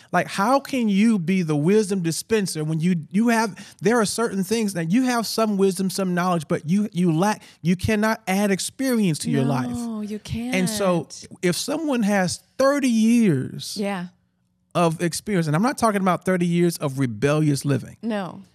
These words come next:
Speaker 1: I'm
Speaker 2: No.
Speaker 1: talking about thirty years of intentional growth.
Speaker 2: Amen. Yes.
Speaker 1: I
Speaker 2: Yes.
Speaker 1: desperately need to hear you on a podcast talking about marriage, talking about
Speaker 2: Yeah.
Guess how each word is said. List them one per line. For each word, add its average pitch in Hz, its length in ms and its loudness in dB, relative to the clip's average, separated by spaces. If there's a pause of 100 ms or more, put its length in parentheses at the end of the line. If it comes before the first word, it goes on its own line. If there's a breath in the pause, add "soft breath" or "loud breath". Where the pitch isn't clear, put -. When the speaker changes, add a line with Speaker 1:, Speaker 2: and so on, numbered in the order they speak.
(200)
Speaker 1:
I'm 175 180 2
Speaker 2:
No. 196 40 -2
Speaker 1:
talking 180 180 2
about 143 220 0
thirty 220 420 2
years 196 380 4
of 160 200 0
intentional 220 680 0
growth. 156 600 2
Speaker 2:
Amen. 208 1120 -8 (180)
Yes. 202 200 -4
Speaker 1:
I 254 520 0
Speaker 2:
Yes. 190 160 -4
Speaker 1:
desperately 147 640 0
need 156 360 2
to 139 80 -4
hear 180 280 0
you 156 400 2
on 175 160 0
a - 20 0
podcast 139 720 -2
talking 156 440 -2
about 107 340 -4
marriage, 180 520 -2
talking 175 340 -2
about 151 100 -6
Speaker 2:
Yeah. 190 280 -4